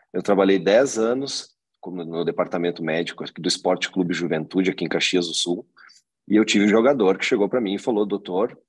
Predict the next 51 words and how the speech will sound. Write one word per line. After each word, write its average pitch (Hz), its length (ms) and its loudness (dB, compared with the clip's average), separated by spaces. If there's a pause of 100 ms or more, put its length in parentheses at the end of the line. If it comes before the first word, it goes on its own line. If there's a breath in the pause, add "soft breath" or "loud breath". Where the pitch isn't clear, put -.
(140)
tira 101 320 -2
o 117 40 -2
menisco 120 460 -6
porque - 140 -8
eu 143 60 -2
quero 95 200 -4
voltar 101 280 -4
a - 20 -8
jogar 95 220 -4
logo." 110 420 0 (720)
Então, 98 140 -6
esse 113 260 0
é 143 40 0
um 143 100 0
dos 104 300 -12
grandes 123 340 -2
desafios 123 400 -2
que 117 80 -4
a - 20 -6
gente 104 220 -6
tem 98 140 -4
no 101 80 -4
nosso 101 240 -4
dia 90 160 -2
a 87 40 -2
dia 87 160 -4
também, 82 420 -6 (440 soft breath)
é - 100 -6
cativar 110 520 2
o 107 60 2
paciente, 107 440 -4
fazer 101 200 -4
ele 110 100 0
entender 120 600 2
a 123 60 2
importância 107 920 -4 (440)
de 92 140 -12
não 90 160 -6
fazer 92 240 -6
a - 20 -4
menissectomia 85 680 -6
e 82 40 -4
fazer 92 240 0
o - 20 2
reparo 90 300 0
meniscal. 98 520 0 (320 loud breath)
Agradeço 90 460 0
o - 20 -2
convite 95 380 0
de 87 100 0
novo 98 440 -2